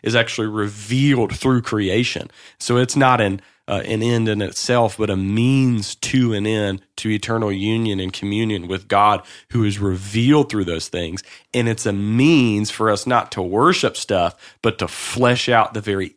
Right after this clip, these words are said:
image and life of God that's renewed in us, to not be ruled by it, but to rule it with the authority of our heavenly King. But we have to have his life and his image and his purpose renewed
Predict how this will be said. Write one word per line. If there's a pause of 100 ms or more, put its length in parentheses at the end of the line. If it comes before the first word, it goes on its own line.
image
and
life
of
God (220)
that's
renewed
in
us,
to
not
be
ruled
by
it, (240)
but
to
rule
it (180)
with
the
authority (240)
of
our
heavenly
King. (220)
But
we
have
to
have
his
life
and
his
image
and
his
purpose (340)
renewed